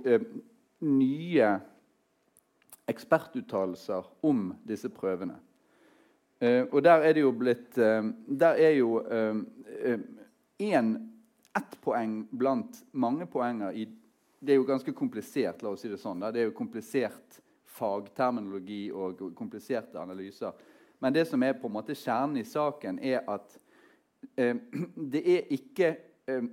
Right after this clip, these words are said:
slik at fordi om du finner, eh, et sånn type rest som man her har funnet,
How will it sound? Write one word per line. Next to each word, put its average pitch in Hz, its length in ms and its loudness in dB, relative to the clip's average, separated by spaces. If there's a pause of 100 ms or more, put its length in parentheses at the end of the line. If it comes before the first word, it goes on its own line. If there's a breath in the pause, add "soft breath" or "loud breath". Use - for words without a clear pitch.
(140)
slik 208 480 -6
at - 320 -2
fordi 160 420 -6
om 120 200 -2
du 117 100 -4
finner, 110 540 -4 (340)
eh, 104 220 -6 (340)
et - 140 -10
sånn 135 340 -2
type 131 240 -6
rest 143 300 -4
som 113 160 -6
man 104 80 -6
her 127 180 -2
har 113 140 -6
funnet, 156 400 -6